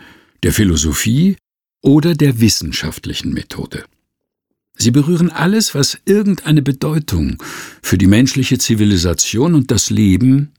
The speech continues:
jedes Leben, im Universum hat.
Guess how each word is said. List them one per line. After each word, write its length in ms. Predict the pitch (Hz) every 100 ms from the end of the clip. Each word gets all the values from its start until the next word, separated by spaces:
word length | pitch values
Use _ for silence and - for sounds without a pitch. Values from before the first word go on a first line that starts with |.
| _ _ _ _ _
jedes 580 | - 110 202 147 80 -
Leben, 480 | 82 71 - - 147 - _ _ _ _
im 120 | 110
Universum 640 | 117 110 117 90 - - -
hat. 200 | -